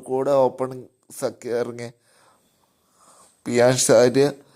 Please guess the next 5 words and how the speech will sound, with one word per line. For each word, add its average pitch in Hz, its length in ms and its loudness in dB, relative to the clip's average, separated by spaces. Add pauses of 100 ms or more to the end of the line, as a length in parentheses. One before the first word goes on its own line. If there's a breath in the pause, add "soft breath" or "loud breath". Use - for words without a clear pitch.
(300 soft breath)
ഇരുപത്തിമൂന്ന് 135 680 2
പന്തിൽ 123 380 0
നിന്ന് 120 320 -10
നാൽപത്തിനാല് 107 580 0
അടിച്ചിരുന്നു. 82 720 -6